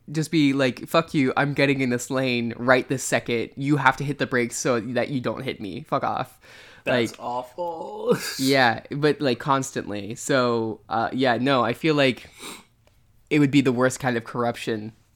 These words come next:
Speaker 1: for me to learn how to drive here. So that's why I'm not
Speaker 2: Yeah.
Speaker 1: bringing my car to New York.
Speaker 2: Well, then also that would, that, that would bleed over into your personal life. You know, you'll just become
Speaker 1: Uh-huh.
Speaker 2: a more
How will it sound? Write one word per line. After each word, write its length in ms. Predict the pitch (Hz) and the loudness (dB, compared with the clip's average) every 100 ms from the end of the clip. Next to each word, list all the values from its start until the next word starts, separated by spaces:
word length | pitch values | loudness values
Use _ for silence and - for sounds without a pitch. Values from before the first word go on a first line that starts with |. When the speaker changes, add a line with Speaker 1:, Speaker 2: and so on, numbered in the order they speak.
| _ | _
Speaker 1:
for 160 | 147 | -4
me 140 | 120 120 | -2 -4
to 420 | - 139 120 113 | -2 0 0 0
learn 280 | 113 123 120 | 2 2 2
how 120 | 117 | 2
to 120 | 117 107 | 0 4
drive 280 | 120 123 | 4 4
here. 240 | 151 147 151 | 2 2 0
So 340 | - 117 113 - | 0 -2 0 2
that's 240 | 135 - | 0 2
why 80 | 196 | 0
I'm 80 | 196 | 2
not 100 | 190 | 0
Speaker 2:
Yeah. 60 | |
Speaker 1:
bringing 180 | 185 170 | 0 0
my 120 | 170 | 0
car 220 | 165 196 139 | 4 4 4
to 80 | |
New 80 | 127 | 2
York. 400 | 139 165 110 - - - - - - - - - - | 2 2 0 -6 -20 -20 -20 -20 -16 -12 -12 -8 2
Speaker 2:
Well, 140 | 165 | 4
then 120 | 160 | 6
also 260 | 165 - 151 | 6 4 2
that 160 | 143 | 4
would, 180 | 151 160 | 4 4
that, 300 | 151 147 147 | 4 0 0
that 100 | 139 | 2
would 140 | 147 123 | 2 0
bleed 260 | 131 135 | 0 2
over 320 | 139 127 123 | 2 0 0
into 560 | 123 131 127 127 - 139 | 0 -2 -2 -4 -6 -2
your 140 | 131 | -2
personal 520 | 113 - 151 156 147 110 | -2 -4 -4 -4 -10 -10
life. 360 | 95 - - | -12 -16 -12
You 60 | 127 | -10
know, 200 | 117 107 | -8 -8
you'll 160 | 113 | -6
just 200 | 120 123 | -6 -6
become 180 | 135 147 | -2 0
Speaker 1:
Uh-huh. 160 | 127 120 | 2 0
Speaker 2:
a 40 | |
more 520 | 113 123 127 117 110 | 0 -2 0 -2 -6